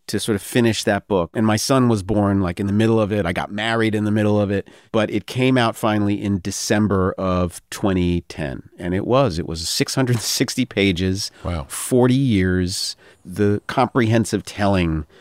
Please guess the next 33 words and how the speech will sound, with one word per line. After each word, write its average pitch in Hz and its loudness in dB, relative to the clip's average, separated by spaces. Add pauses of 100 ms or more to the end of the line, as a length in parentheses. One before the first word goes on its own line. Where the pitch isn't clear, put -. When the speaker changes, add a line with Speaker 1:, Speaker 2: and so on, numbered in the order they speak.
(260)
Speaker 1:
of 87 0 (200)
our 95 -2
story, 78 -4 (120)
right? 80 -4 (160)
The, 80 -2
Speaker 2:
Yeah. 87 -2
Speaker 1:
the 87 0
music 92 0
business 85 0
side 62 -6
of 62 -12
hip - -10
hop. - -14 (260)
Speaker 2:
I 107 2
remember 113 4
it 113 -2
seemed 135 2
very 104 2
well 95 4
received 87 0 (100)
at 95 0
the - -4
time. 78 -4 (440)
Speaker 1:
I 226 2
think 311 0
it 294 2
was. 143 2 (180)
It 147 2
was 139 2
a 135 0
thrill 123 2
to 120 0
be 110 2